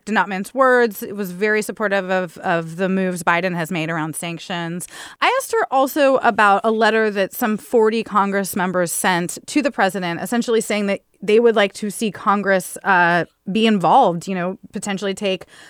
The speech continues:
a vote depending on what actions America wants to take. Um, Pelosi was really clear that she feels like what the, you know, what Biden has done so far is well within his power. But she said even if that stays the case,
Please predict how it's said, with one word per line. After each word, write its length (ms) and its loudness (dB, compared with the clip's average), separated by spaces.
a 100 2
vote 440 4
depending 480 -2
on 260 -2
what 260 2
actions 440 -2
America 460 -2
wants 300 -6
to 100 -10
take. 420 2
Um, 220 2
Pelosi 340 0
was 180 4
really 200 2
clear 240 4
that 120 2
she 140 -2
feels 260 2
like 160 0
what 600 0
the, 420 2
you 160 0
know, 80 2
what 300 2
Biden 240 2
has 160 2
done 180 2
so 200 2
far 240 2
is 100 -2
well 320 2
within 320 -2
his 360 -6
power. 460 0
But 100 0
she 160 0
said 140 2
even 340 2
if 220 -2
that 240 0
stays 320 -4
the 100 -4
case, 520 -4